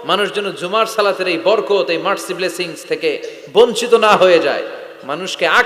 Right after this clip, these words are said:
থেকে সতর্ক করার জন্য মদিনায় একটা বাজার আছে সুক জাওরা, এই সুকে জাওরার এখানে উনি এই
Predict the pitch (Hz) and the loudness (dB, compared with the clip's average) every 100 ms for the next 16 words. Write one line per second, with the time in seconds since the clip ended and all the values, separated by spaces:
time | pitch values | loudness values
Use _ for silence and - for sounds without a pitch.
0 | - 240 214 190 190 196 180 165 151 147 | 2 0 0 0 0 -2 0 2 2 2
1 | 151 151 175 190 - - - 156 165 175 | -2 -2 -6 -6 -14 -18 -8 -2 0 2
2 | 160 - 143 143 147 156 151 156 - 247 | 0 0 0 2 2 2 0 -4 -2 -2
3 | - 160 196 180 196 190 143 - - - | -2 -2 2 4 4 4 4 0 -10 -14
4 | - - - 143 - 262 247 190 185 185 | -18 -18 -10 -8 -4 -2 2 4 4 6
5 | 190 226 202 185 180 175 180 180 180 156 | 6 4 2 0 0 -2 -4 -4 -4 -6
6 | - - - 170 | -12 -12 -4 -2